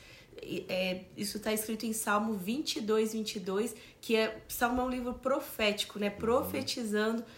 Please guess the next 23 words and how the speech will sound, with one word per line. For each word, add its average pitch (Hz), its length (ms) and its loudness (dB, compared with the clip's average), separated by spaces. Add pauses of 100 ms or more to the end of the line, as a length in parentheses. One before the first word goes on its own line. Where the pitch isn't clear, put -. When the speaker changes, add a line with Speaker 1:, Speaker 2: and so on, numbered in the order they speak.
(160)
Speaker 1:
as 196 220 -2
palavras 202 720 6
de 208 100 0
Jesus, 202 540 -2
que - 140 -8
são 190 420 -2 (300)
nos 202 160 2
chamando 202 520 0
de 180 160 -2
irmãos 214 680 -2 (240)
por 214 140 0
sermos 208 600 0
filhos 214 480 -2
de 220 140 -4
Deus 175 220 -2
Speaker 2:
Amém. 185 200 -8
Speaker 1:
também. 185 420 -6 (600)
Speaker 2:
Verso 117 380 4
treze, 110 520 2
também 135 460 4
diz: 127 340 0
"Nele 139 400 4
porei 147 600 4